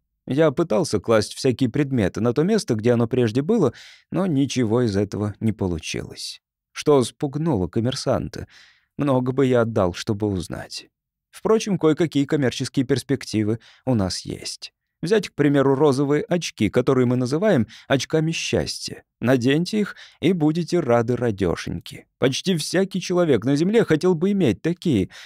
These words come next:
чтобы хоть на время забывать о заботах. С таким бизнесом мы бы, наверное, разорили всех торговцев спиртным.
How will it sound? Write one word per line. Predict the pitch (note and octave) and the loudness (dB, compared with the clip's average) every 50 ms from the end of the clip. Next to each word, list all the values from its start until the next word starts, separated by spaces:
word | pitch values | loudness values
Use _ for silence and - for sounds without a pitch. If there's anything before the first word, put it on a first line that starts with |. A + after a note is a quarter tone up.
| - - | -20 -14
чтобы | - - F#3 E3 C#3 | -8 -4 -2 0 0
хоть | - - C#3 - - | 2 2 0 2 2
на | D3 C#3 | 0 2
время | B2 B2+ B2 A2 F#2+ G2+ | 2 2 2 2 2 2
забывать | G2+ A#2 A#2+ A2+ A#2+ A2 A#2 C3+ C3+ - | 2 0 0 0 2 0 0 0 0 -2
о | C3 | -2
заботах. | A2+ A#2 G#2 F2 - C#2+ - - - - - - - _ _ _ _ - | 0 0 0 0 -2 -6 -6 -6 -12 -18 -18 -20 -20 _ _ _ _ -8
С | - | -4
таким | D3 D3+ E3+ - D#3 E3 F3 | -4 -2 -2 0 -2 0 2
бизнесом | D#3 D#3 D3 C#3+ E3+ E3+ - - E3+ D3+ - - - - _ _ - | 2 2 2 2 0 -2 -2 -2 -2 -2 -4 -8 -20 -20 _ _ 0
мы | A#2+ B2+ | 0 0
бы, | B2+ D3 D3 | 2 2 2
наверное, | E3 D#3 B2 B2 C#3 C#3 D3+ D3 C#3 | 2 4 4 4 2 4 2 2 2
разорили | B2+ C3+ C#3 C3 D3 C#3 B2+ C3+ D3 D#3+ | 4 2 4 4 4 4 4 4 4 2
всех | C#3+ - D3 D3+ - | 2 2 0 0 2
торговцев | - D3+ C3 A2+ G#2+ B2+ C#3+ - - E3+ D3+ - | 2 0 0 2 2 0 0 0 -2 -6 -6 -6
спиртным. | - - - C#3 G#2 - - A2+ B2+ E3+ G#3 G3+ C#3+ G#2 | -4 0 0 0 0 0 -4 -4 -2 0 0 0 0 -2